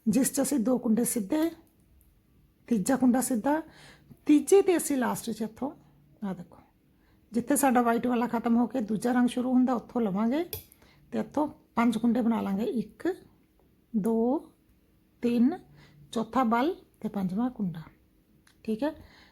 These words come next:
ਅਸੀਂ ਪੰਜ ਕੁੰਡੇ ਬੁਣ ਲਏ, ਦੋ ਕੁੰਡੇ ਸਾਡੇ ਫੇਰ ਸਿੱਧੇ, ਠੀਕ ਹੈ ਜੀ। ਫਿਰ ਪੰਜ ਕੁੰਡਿਆਂ 'ਤੇ ਪੈਟਰਨ, ਇੱਕ ਕੁੰਡਾ ਸਿੱਧਾ, ਦੂਜਾ ਕੁੰਡਾ ਸਿੱਧਾ,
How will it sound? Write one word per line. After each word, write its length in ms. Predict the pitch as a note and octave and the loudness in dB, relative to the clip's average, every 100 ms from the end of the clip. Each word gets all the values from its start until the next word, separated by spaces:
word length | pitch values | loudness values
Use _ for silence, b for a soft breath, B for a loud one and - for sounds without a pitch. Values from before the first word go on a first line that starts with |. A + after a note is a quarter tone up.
| B B3+ | B -4
ਅਸੀਂ 200 | A3 A#3 | -2 2
ਪੰਜ 220 | B3 A#3 | 2 2
ਕੁੰਡੇ 220 | B3 B3 | 2 4
ਬੁਣ 200 | A#3+ B3 | 4 4
ਲਏ, 120 | C#4 C#4+ | 2 0
ਦੋ 180 | G#3+ | 0
ਕੁੰਡੇ 280 | G#3+ A3 G#3+ | 0 0 -2
ਸਾਡੇ 260 | G#3+ G#3 G3 | -2 -6 -8
ਫੇਰ 220 | F#3 F3+ | -10 -12
ਸਿੱਧੇ, 340 | - F#3+ - A3 - _ _ _ _ _ _ _ _ _ _ _ _ _ _ _ _ _ _ _ _ _ _ _ _ _ _ _ _ _ _ _ _ _ _ _ _ _ _ - - _ - | -14 -18 -18 -20 -20 _ _ _ _ _ _ _ _ _ _ _ _ _ _ _ _ _ _ _ _ _ _ _ _ _ _ _ _ _ _ _ _ _ _ _ _ _ _ -20 -20 _ -20
ਠੀਕ 240 | - G3+ A3+ | -2 2 2
ਹੈ 60 | |
ਜੀ। 120 | G#3+ A#3 B B _ | 2 -2 B B _
ਫਿਰ 140 | B3+ B3+ | 4 6
ਪੰਜ 260 | C4 A#3+ | 6 2
ਕੁੰਡਿਆਂ 260 | A#3+ A#3+ A#3+ | 2 0 0
'ਤੇ 80 | A3+ | -2
ਪੈਟਰਨ, 420 | A#3 A3 B3+ C4 B3 _ - | -2 -2 -2 -2 -6 _ -10
ਇੱਕ 140 | A3 | -6
ਕੁੰਡਾ 260 | - A#3 A#3+ | -2 -2 -2
ਸਿੱਧਾ, 420 | - A3 C4+ C4+ C4+ _ _ G#3 | -6 -6 -6 -6 -8 _ _ -6
ਦੂਜਾ 300 | G3+ G#3 A3+ | -4 -4 -2
ਕੁੰਡਾ 240 | A3+ A#3 | 0 0
ਸਿੱਧਾ, 440 | A3 A#3 A#3 B3 | -2 -4 -2 -4